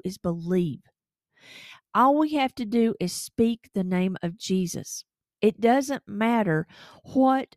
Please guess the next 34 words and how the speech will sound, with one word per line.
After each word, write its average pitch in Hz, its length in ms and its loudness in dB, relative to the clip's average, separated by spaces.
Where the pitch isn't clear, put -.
demon 240 500 0
forces 226 600 0
are 180 100 -6
coming 214 320 -2
against 214 560 -4
you. - 140 -8
Remember, 220 500 2
it's, 196 320 -6
it's 202 240 -4
this 190 180 -2
spiritual 233 600 0
battle 196 500 0
that 180 200 -4
we're 175 200 -6
in. 156 300 -8
All 220 240 6
you 285 200 4
have 285 220 -2
to 285 100 -2
do 220 400 2
is 170 120 -6
speak - 480 -4
that 185 220 -2
name 165 380 -4
or 190 180 6
that 214 260 2
word 196 480 2
above 180 520 4
all 185 260 2
words. 190 480 0
The 196 120 2
name, 190 600 2
the 190 100 0
power 247 540 -2